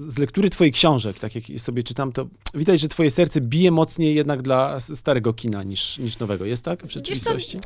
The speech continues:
Speaker 2: akurat, wiesz, to ja też mam, to jest, jestem trochę takim belfrem niespełnionym i, y, mm, cieszę się, że jak ludzie kupują moją książkę, tą zieloną tak zwaną, i dzieciaki w wieku nastoletnim albo studenci podchodzą do mnie i mówią: "Ja dzięki pani zobaczyłem to i to i to".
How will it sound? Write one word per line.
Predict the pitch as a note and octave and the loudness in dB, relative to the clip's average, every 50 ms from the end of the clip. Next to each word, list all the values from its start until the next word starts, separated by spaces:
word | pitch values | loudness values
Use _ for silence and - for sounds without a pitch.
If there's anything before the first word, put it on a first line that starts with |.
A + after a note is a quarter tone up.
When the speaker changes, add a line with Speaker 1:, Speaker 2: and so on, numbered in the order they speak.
| - - - | -10 -6 -4
Speaker 2:
akurat, | D#4 - - - G4 G4 F4+ F4 F4 - G4+ | -6 -4 -2 -2 2 4 4 4 4 0 -4
wiesz, | F4 - | -4 -4
to | - D#4+ | -4 -2
ja | |
też | D#4+ E4 D#4 D#4 | -2 -2 -2 -2
mam, | D4+ C#4 C4 | -6 -6 -6
to | - C#4+ | -6 -6
jest, | C4+ - | -6 -6
jestem | D4+ C#4+ - D4+ C#4 | -8 -6 -6 -6 -4
trochę | - D4 C#4 D4 C#4 | -4 -2 -2 -2 -4
takim | - C4+ - C4+ C4 A#3+ G#3+ | -4 -6 -6 -6 -6 -2 2
belfrem | A3+ D4 E4 D#4+ - A#3+ A3 F#3+ | 2 2 2 2 0 0 -2 0
niespełnionym | F#3+ E3 F3+ - - F#3 F3+ F3+ F3 F3 E3+ F3 F3+ F#3 G3 F#3+ | 0 -4 -6 -6 -6 -6 -4 -2 -2 -2 -2 -2 -2 -4 -4 -4
i, | - A3 A3+ A3+ | -4 -2 -2 -2
y, | A3+ - | -2 -4
mm, | - A#3 A3+ A3+ A3+ A3+ G#3+ - A3+ A3+ A3+ A3+ A3+ A3+ A3+ A3+ - A#3 | -2 -2 0 0 0 -2 -2 -4 -4 -4 -2 -2 -2 -2 -4 -4 -6 -6
cieszę | - - D4 - - G4 - | -2 -2 0 0 0 0 0
się, | - E4 D#4 | 0 0 0
że | D4 C#4+ C4+ | 2 4 4
jak | C4 B3+ B3 - C4+ | 4 2 0 -4 -8
ludzie | C4+ C#4 - C4+ | -10 -6 -6 -8
kupują | B3+ - A#3+ - C4 C4 C4 B3 A#3+ | -8 -8 -10 -8 -4 -4 -2 -2 -2
moją | A#3 A3+ A3 A3 | -4 -6 -6 -6
książkę, | A3 - - G#3 G3+ F#3+ - - G3+ | -6 -8 -8 -8 -8 -8 -8 -10 -10
tą | G3 G3 G#3 | -8 -8 -6
zieloną | G3 G#3+ G3+ G3 F#3 E3+ E3 D#3+ E3 | -4 -4 -4 -4 -4 -4 -6 -8 -10
tak | E3 E3+ E3+ F3 | -10 -10 -10 -8
zwaną, | E3+ E3+ D#3+ D#3 E3 F#3 G#3 B3 - | -6 -6 -6 -6 -4 -4 -4 -6 -6
i | - A3+ G#3 | -6 -8 -6
dzieciaki | G3 A3 G#3 - B3+ C4 C4 - A#3 A3 | -6 -6 -2 0 0 0 0 -4 -8 -8
w | G3+ G3+ | -6 -4
wieku | A3+ A3+ A3+ - - G#3+ G#3+ | -4 -4 -4 -4 -4 -4 -2
nastoletnim | G#3+ G#3+ G#3 G3+ - - G#3+ G#3 G#3+ A3 - - G#3+ G#3 G3+ G3+ | -2 -2 -4 -4 -4 -4 -2 -2 -2 -2 -4 -6 -6 -4 -4 -4
albo | F#3+ G3 F#3+ G3 | -4 -4 -4 -8
studenci | - - G#3+ F#3+ G#3 G#3+ A3 G#3+ - - G#3+ G#3 G#3 - - - - - - | -8 -8 -8 -4 -4 -4 -2 -4 -4 -4 -4 -6 -6 -8 -14 -16 -18 -16 -10
podchodzą | - G#3 - - A#3 A#3+ A#3+ A#3 A3+ G#3+ | -10 -8 -6 -6 -6 -6 -4 -6 -4 -4
do | A3+ A3+ | -4 -4
mnie | A3+ A3+ A3 | -4 -4 -4
i | - A#3 A3 | -4 -4 -6
mówią: | A3 G#3+ A3 A3+ | -6 -6 -4 -4
"Ja | A3 G#3+ G#3+ G#3+ G#3+ | -2 -2 -2 -4 -4
dzięki | G3+ - B3 B3 - A3+ A3 | -8 -8 -8 -8 -8 -8 -4
pani | B3 A#3+ B3+ C4 C4 A3+ | -2 -2 0 0 -2 -4
zobaczyłem | A#3 G#3 G#3 G3+ - - A#3 A3+ G#3+ G#3+ | -2 -2 -2 -4 -2 0 0 0 0 -2
to | G3+ - G#3+ G#3 | -2 -2 -2 -2
i | G3+ F#3+ | -2 -2
to | - G3+ F#3 | -2 -2 -2
i | F3+ E3+ F3 | -2 -4 -6
to". | - D3 G#2+ - | -6 -8 -8 -8